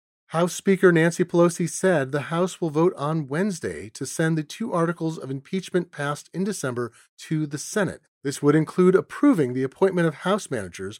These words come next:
who will oversee their portion of the trial in the Senate and who would walk the articles to the Senate formally after House approval. Those managers haven't yet been appointed.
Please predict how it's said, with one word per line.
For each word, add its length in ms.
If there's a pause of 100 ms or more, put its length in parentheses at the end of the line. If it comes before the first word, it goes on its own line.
(120)
who 100
will 140
oversee 500
their 220
portion 420
of 80
the 80
trial 380
in 160
the 80
Senate 400 (180)
and 160
who 80
would 160
walk 280
the 100
articles 420
to 140
the 100
Senate 380
formally 680
after 420
House 380
approval. 600 (140)
Those 220
managers 500 (100)
haven't 320
yet 200
been 140
appointed. 540